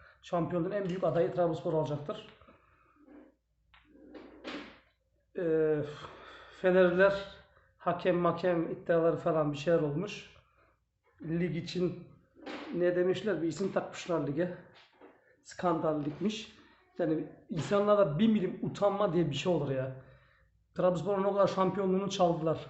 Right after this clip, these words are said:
hakemler sayesinde. Bunu herkes de gördü. Hiçbir şey yapamadı. Hiç kimse bir şey yapamadı. İki bin on birde bariz bir örneği.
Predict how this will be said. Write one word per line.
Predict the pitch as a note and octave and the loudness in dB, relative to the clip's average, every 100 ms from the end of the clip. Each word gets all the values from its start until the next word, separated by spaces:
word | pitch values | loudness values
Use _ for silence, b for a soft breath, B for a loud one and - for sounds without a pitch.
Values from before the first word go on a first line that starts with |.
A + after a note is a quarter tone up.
| - | -10
hakemler | F3 - F#3 F3+ | -10 -2 2 4
sayesinde. | F3 F3+ D#3 D3 D#3 D3 C#3+ | 4 2 0 0 0 0 2
Bunu | E3+ | 2
herkes | G3 E3 D#3+ | 2 0 -2
de | D#3 | 0
gördü. | E3 E3+ G3 | 2 0 0
Hiçbir | F#3 - | -6 -6
şey | - | -2
yapamadı. | D#3 F3+ D#3+ D3+ | 0 2 0 -2
Hiç | F3+ | -6
kimse | - F3+ | -4 -4
bir | C#3+ | -2
şey | E3 | -2
yapamadı. | F3 D#3+ F3+ F#3+ B B B - | 0 0 -2 -6 B B B -12
İki | - E3+ | -6 0
bin | F#3 | 2
on | G3 G3 | 2 0
birde | G3+ - - - A3+ A#3+ - - - - | -2 -6 -14 -4 0 0 -2 -14 -18 -2
bariz | D#3 D#3 F3 F3+ | 2 4 4 0
bir | E3 - | -2 2
örneği. | D#3+ D#3 D#3+ F3+ | 2 4 2 0